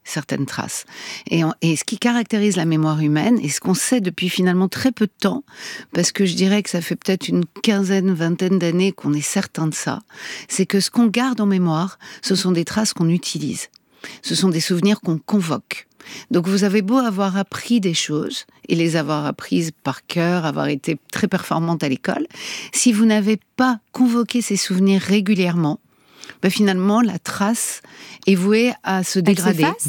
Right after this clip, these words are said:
Speaker 1: Elle se dégrade.
Speaker 2: Elle se
Speaker 1: Et elle
Speaker 2: dégrade.
Speaker 1: devient en quelque sorte inaccessible, méconnaissable. Donc, elle, c'est comme si elle se transformait au point où,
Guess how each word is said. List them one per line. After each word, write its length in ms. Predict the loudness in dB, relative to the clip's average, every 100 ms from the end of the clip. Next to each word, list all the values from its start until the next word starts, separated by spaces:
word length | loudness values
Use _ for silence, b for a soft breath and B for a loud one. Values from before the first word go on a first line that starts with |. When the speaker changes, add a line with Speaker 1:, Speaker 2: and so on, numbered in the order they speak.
| -4
Speaker 1:
Elle 180 | -2 -2
se 120 | -2
dégrade. 480 | 0 0 -2 -4 -6 -8
Speaker 2:
Elle 80 | -10
se 140 | -4
Speaker 1:
Et 40 | 0
elle 140 | 2
Speaker 2:
dégrade. 20 |
Speaker 1:
devient 260 | 2 2 4
en 80 | 2
quelque 260 | 0 -2 -2
sorte 400 | 0 -2 -4 -16 _
inaccessible, 840 | 4 4 2 0 -2 0 -2 -2 -6 B B 2 4
méconnaissable. 760 | 6 4 2 2 0 -2 -4 -10 B B 0
Donc, 180 | 2 2
elle, 120 | 0
c'est 160 | 0
comme 160 | 0 2
si 120 | 2
elle 120 | 0
se 160 | -2 -4
transformait 800 | -2 2 2 2 0 2 0 -2 -8 B B B B B
au 120 | 0
point 640 | 0 -2 2 4 4 2 0
où, 340 | 2 4 4